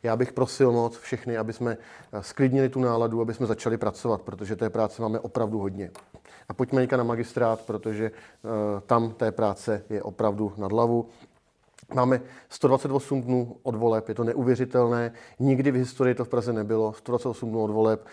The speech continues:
nemáme novou radu, nemáme nového primátora. Nicméně, určitě čtete tisk jako já,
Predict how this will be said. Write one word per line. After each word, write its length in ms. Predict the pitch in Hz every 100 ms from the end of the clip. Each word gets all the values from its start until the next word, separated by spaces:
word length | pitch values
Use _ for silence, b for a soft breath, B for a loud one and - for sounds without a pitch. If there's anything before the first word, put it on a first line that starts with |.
| B B
nemáme 440 | 123 127 127 123
novou 240 | 120 120
radu, 280 | 117 110 110
nemáme 340 | 110 120 123 117
nového 260 | 113 117
primátora. 600 | 113 110 107 107 104 92 - B B 123
Nicméně, 500 | 123 139 135 127 95
určitě 280 | 110 135
čtete 260 | 127 127 131
tisk 240 | 131 113
jako 180 | 123 -
já, 320 | 110 120 123